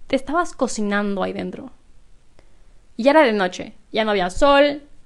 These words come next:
no, no estaba refrescando porque, pues, hacía calor todavía. Pero no había aire acondicionado, no había ni una brisita de aire, no había nada. Era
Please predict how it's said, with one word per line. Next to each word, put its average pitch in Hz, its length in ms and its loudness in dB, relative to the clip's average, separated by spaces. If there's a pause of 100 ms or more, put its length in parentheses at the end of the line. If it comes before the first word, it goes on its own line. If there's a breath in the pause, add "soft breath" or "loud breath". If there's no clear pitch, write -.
(400)
no, 226 240 0
no 240 120 2
estaba 247 280 4
refrescando 214 680 -2
porque, 180 200 -8
pues, 175 160 -8
hacía 190 200 -4
calor 196 240 0
todavía. 175 480 0 (1120 soft breath)
Pero 247 240 8
no 262 340 6
había 320 300 6
aire 302 220 4
acondicionado, 226 720 0
no 240 140 0
había 269 280 2
ni 269 140 2
una 254 180 6
brisita 220 560 -2
de 214 120 0
aire, 196 360 2
no 233 100 4
había 294 160 4
nada. 269 480 4
Era 294 480 6